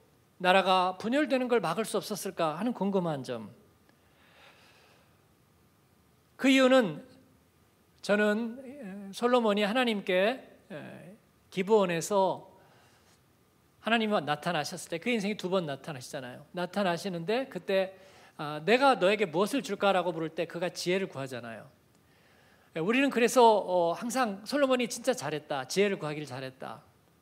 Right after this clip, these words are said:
근데 여러분, 솔로몬의 인생을 결과적으로 볼 때 솔로몬은 마지막에 하나님부터 멀어지잖아요.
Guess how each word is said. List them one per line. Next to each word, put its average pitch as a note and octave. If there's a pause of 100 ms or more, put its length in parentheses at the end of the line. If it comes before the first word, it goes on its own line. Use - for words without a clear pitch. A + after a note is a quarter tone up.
(240)
근데 A#3
여러분, G#3
솔로몬의 D4
인생을 A#3
결과적으로 A#3+
볼 F#3
때 F#3 (680)
솔로몬은 A3+
마지막에 D#3
하나님부터 A#3+
멀어지잖아요. C#3+